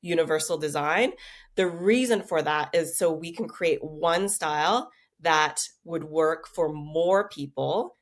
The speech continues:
And when we do that, we have a volume of scale and we're able to bring our prices down. Um,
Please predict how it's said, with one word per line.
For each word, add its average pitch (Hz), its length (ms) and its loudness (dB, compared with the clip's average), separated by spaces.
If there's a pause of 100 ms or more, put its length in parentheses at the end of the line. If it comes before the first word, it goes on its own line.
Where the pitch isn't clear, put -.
(140)
And 165 120 0
when 165 140 2
we 160 100 0
do 202 220 0
that, 156 240 0
we 156 80 -4
have 165 220 -2
a 151 80 -2
volume 156 380 0
of 147 100 -2
scale 156 400 2
and 156 160 -4
we're 151 100 0
able 151 300 -4
to 143 80 -12
bring 139 240 -6
our 143 120 -8
prices 139 440 -10
down. 87 460 -4 (500)
Um, 156 480 2